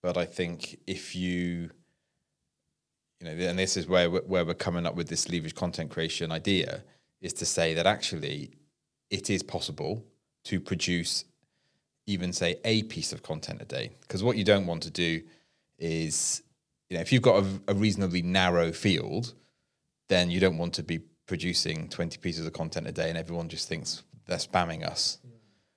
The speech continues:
Speaker 1: If you've got a huge field, like, you know, you're an influencer in a, you know, marketing thought leader, you've got the whole kind of marketing world to, to roam in,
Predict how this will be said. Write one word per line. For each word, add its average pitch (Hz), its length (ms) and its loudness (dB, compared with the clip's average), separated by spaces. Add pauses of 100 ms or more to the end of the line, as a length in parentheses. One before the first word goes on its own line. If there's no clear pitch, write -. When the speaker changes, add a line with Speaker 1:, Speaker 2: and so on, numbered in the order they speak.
(420)
Speaker 1:
If - 180 -2
you've 87 140 -4
got 87 160 2
a - 20 2
huge 110 460 6
field, - 560 -6 (240)
like, 82 400 2 (180)
you 80 80 -14
know, - 80 -6
you're 82 220 -4
an 82 200 -2
influencer 82 680 0
in 80 120 -2
a, 80 120 -6 (140)
you 80 60 -12
know, 82 100 -6
marketing 85 460 0
thought 87 240 2
leader, 87 400 2
you've 92 260 0
got 82 320 2
the 90 100 0
whole 82 300 4
kind 80 240 0
of 78 100 -6
marketing 85 720 0 (960)
world 87 400 6
to, 82 280 -2 (220)
to 82 180 -2
roam 92 480 4
in, 82 280 0